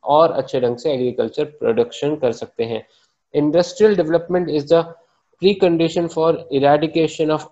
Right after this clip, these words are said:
unemployment and poverty of our country। अब इ-, इंडस्ट्रियलाइजेशन अलग नहीं है कुछ भी, वो इसका मतलब है मैन्युफैक्चरिंग इंडस्ट्रीज।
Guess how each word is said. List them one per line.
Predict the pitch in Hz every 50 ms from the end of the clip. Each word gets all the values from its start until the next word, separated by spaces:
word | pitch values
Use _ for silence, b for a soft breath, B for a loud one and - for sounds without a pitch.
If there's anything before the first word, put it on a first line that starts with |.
| -
unemployment | 139 147 156 160 156 151 147 147 143 147 147 156 151 151 - - - 139
and | 139 143 147 143
poverty | 139 127 120 123 123 117 - - 135 127
of | 127
our | 127 135 143 160 160 180
country। | 170 151 131 127 113 110 107 - _ _ _ _ _ _ _ _ _ _ _ _ _ _ _ _ _ _ _
अब | 151 156 156 156 -
इ-, | 151 151 147 156 156 -
इंडस्ट्रियलाइजेशन | 143 151 147 156 151 151 - 175 170 175 175 165 165 160 160 170 170 165
अलग | 160 156 - - - 135 135 147 147
नहीं | 151 143 135 135
है | 139 139
कुछ | - 139 123 123
भी, | 139 160
वो | 185 180 156 135
इसका | 127 - - 139
मतलब | 131 127 123 131 135 160
है | 196
मैन्युफैक्चरिंग | 226 196 147 139 143 143 143 135 127 - - 139 131 123
इंडस्ट्रीज। | 117 113 110 113 113 - - 117 101 101 101 -